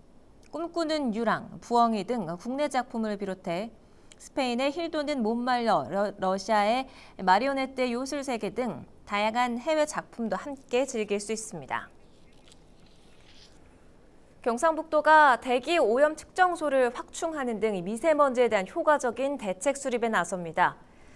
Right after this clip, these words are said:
경북도는 올해 사업비 육백팔십억 원을 투입해 현재 스물세 곳인 대기 오염 측정소를 서른여섯 곳으로 늘리고 대기 오염 전광판을 설치해 실시간으로 미세먼지 정보를 제공하는 한편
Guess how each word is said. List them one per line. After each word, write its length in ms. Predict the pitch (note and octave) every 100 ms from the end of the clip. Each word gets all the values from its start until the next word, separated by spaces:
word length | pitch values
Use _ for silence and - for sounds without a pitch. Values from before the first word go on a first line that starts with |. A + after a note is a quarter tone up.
| - - -
경북도는 600 | C#4 B3 C4+ C#4+ C#4 D4
올해 180 | C4 C#4
사업비 400 | E4 D#4 D#4 C4
육백팔십억 800 | A#3+ D#4 D4+ F4+ E4+ E4 C#4 C4+
원을 260 | B3+ A#3+
투입해 520 | A3+ A#3+ A3+ A#3 F3+ F3
현재 180 | G#3+
스물세 500 | A3+ D#4 D#4 D4 C4+
곳인 500 | B3+ B3 B3+ C4 G#3
대기 280 | - A3+ A3+
오염 260 | A#3+ A#3+ A#3+
측정소를 720 | - - C4 A#3 A3 F3+ B2+
서른여섯 600 | - D#4+ B3+ E3+ C4 C4
곳으로 300 | - A3+ A3+
늘리고 580 | G3 G#3 G3+ F#3+ E3+ A3+ - - -
대기 280 | A#3+ A#3+
오염 280 | D4 C#4 C#4+
전광판을 840 | B3 A3+ A#3 D4 C#4+ C#4+ B3 A#3 A3+
설치해 500 | A3+ G#3+ - G#3+ - -
실시간으로 640 | - F4+ F4 E4+ D4+ C#4 C4+
미세먼지 560 | F#3+ A3 D4+ C#4 B3
정보를 520 | A#3+ G#3 G3+ A3 G#3+ G3
제공하는 500 | A3+ G#3+ G#3+ G3+ G3+
한편 520 | E3+ A#3+ G3 C3